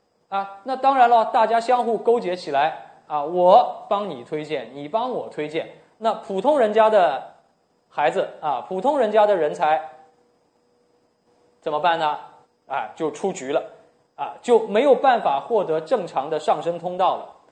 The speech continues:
这个上升通道慢慢慢慢的就关闭了，啊，就不停的就是官二代推荐官三代，官三代推荐官四代，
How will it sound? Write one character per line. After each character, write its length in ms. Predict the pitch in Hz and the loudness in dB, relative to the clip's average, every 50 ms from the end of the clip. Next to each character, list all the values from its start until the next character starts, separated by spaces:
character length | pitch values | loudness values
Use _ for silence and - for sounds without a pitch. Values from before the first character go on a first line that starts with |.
| _ _ _ _ | _ _ _ _
这 140 | _ 277 262 | _ -2 0
个 80 | 226 214 | 0 0
上 240 | - - 269 233 196 | 2 2 0 0 0
升 180 | - 233 233 | -4 -6 -4
通 200 | 208 226 226 233 | -4 -6 -2 2
道 160 | 233 202 170 | 2 2 2
慢 220 | 180 226 214 190 190 | 2 0 -2 -2 -2
慢 200 | 196 190 190 202 | -4 -6 -4 -4
慢 180 | 202 185 160 | -4 -4 -2
慢 200 | 160 165 165 165 | 0 0 -2 -2
的 100 | 160 143 | -2 -4
就 140 | 143 151 135 | -4 -6 -4
关 240 | - - 170 170 170 | 2 4 2 2 2
闭 160 | 175 185 139 117 | -2 -8 -10 -10
了， 100 | - - _ _ _ _ _ _ _ | -12 -14 _ _ _ _ _ _ _
啊， 260 | 151 139 123 110 - - | -2 -2 -2 -2 -6 -2
就 140 | - 233 208 | 0 0 0
不 200 | 214 - 285 294 - - - | 2 -2 -6 -8 -8 -14 -20
停 240 | _ - 180 165 196 | _ -10 -8 -4 0
的 140 | 214 196 170 | 2 2 2
就 100 | 175 170 | 0 -4
是 80 | 175 | -6
官 220 | 170 - 220 202 214 | 2 4 4 6 6
二 160 | 214 185 175 | 4 4 4
代 120 | 185 170 | 4 2
推 160 | 160 - - 185 | 2 0 -4 -4
荐 200 | 190 180 156 156 | -4 -6 -6 -2
官 120 | 180 170 | -2 -2
三 200 | 170 175 170 170 | -2 -2 -2 -2
代， 120 | 165 143 | -2 -2
官 160 | 135 - 185 180 | 0 0 -2 0
三 160 | 190 185 180 | -2 -2 -2
代 160 | 185 160 143 | -2 -2 -2
推 160 | - 175 165 | -2 -6 -6
荐 160 | 160 165 147 | -6 -6 -6
官 160 | 139 156 151 151 | -4 -4 -4 -4
四 140 | 151 156 | -6 -8
代， 180 | 135 139 123 | -8 -8 -8